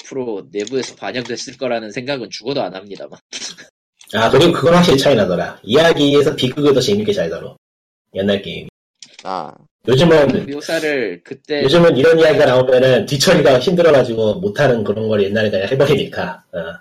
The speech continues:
Speaker 3: 아,
Speaker 1: 뭐,
Speaker 3: 그
Speaker 1: 그건 그렇지.
Speaker 3: 텍스트로만 나오니까 좀 어느 정도 허용된다, 그런 계열도 있었고.
Speaker 2: 아, 그런 것보다는 맥락을 맞출 필요가 없으니까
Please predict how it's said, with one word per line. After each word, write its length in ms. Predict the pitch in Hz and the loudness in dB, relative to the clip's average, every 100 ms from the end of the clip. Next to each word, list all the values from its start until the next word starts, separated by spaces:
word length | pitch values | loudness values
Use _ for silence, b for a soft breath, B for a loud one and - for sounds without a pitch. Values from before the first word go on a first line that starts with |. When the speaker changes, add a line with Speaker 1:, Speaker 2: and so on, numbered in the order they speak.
| _ | _
Speaker 3:
아, 240 | 80 73 50 _ _ _ | -8 -8 -8 _ _ _
Speaker 1:
뭐, 200 | 131 131 | -20 -14
Speaker 3:
그 120 | 107 | -8
Speaker 1:
그건 180 | 101 92 | -6 -8
그렇지. 200 | - - | -12 -10
Speaker 3:
텍스트로만 720 | 175 - - 240 240 233 202 | -10 -12 -6 -2 0 0 -2
나오니까 520 | 170 151 143 135 127 127 | -2 -2 -4 -6 -6 -6
좀 260 | 131 120 110 107 101 73 71 | -8 -8 -10 -10 -10 -10 -8
어느 160 | 110 | -6
정도 240 | 107 110 117 | -6 -6 -2
허용된다, 580 | 123 127 117 110 101 | -2 -2 -4 -6 -8
그런 480 | - 95 87 87 78 _ _ - | -6 -6 -8 -10 -14 _ _ -10
계열도 320 | 80 82 - | -6 -6 -8
있었고. 280 | 71 - - - | -16 -16 -18 -10
Speaker 2:
아, 60 | 113 151 | -4 2
그런 160 | 190 | 4
것보다는 480 | 214 202 160 147 131 | 4 4 4 4 4
맥락을 340 | 131 180 196 | 4 4 4
맞출 220 | - - 147 | 2 0 0
필요가 220 | 214 147 | 2 2
없으니까 640 | - 101 101 143 143 - | 2 -2 0 0 -2 -6